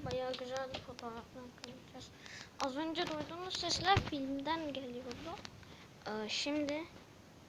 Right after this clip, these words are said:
sessiz bir, bir yere geçtim. Bugün öyle güzel fotoğraflar yakalayacağım ki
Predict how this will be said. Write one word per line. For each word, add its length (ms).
sessiz 520
bir, 320
bir 100
yere 360
geçtim. 600
Bugün 400
öyle 360
güzel 280
fotoğraflar 760
yakalayacağım 880
ki 240